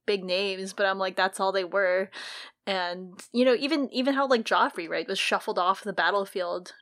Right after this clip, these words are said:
during the Blackwater. And, yeah, so you've never heard of Creighton's song, but you know what? Someone wrote a song about him, okay? Just 'cause it's on someone's obscure, like, SoundCloud or mixtape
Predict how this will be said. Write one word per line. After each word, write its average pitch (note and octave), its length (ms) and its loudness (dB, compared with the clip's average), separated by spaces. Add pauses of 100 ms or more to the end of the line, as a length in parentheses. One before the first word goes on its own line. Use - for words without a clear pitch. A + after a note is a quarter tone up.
during F#3+ 220 -6
the F#3 100 -4
Blackwater. F3 760 -2 (560)
And, F#3+ 480 -2 (1200)
yeah, C#4 280 4
so - 220 0
you've C4 140 2
never C4 260 6
heard B3+ 260 4
of - 140 -6
Creighton's A#3 340 0
song, A3 300 4
but - 160 -2
you A#3 60 0
know C4 100 2
what? C#4 140 0
Someone A#3+ 340 0
wrote B3 160 4
a C#4 60 4
song C#4+ 260 4
about F#3+ 240 4
him, F3+ 180 -4
okay? G#3+ 300 0
Just G3+ 200 -4
'cause A#3 140 0
it's B3 140 0
on A#3+ 120 2
someone's A3 340 -2
obscure, A#3 440 2
like, A3+ 140 4
SoundCloud G#3+ 400 0
or B3+ 80 4
mixtape G#3 520 -6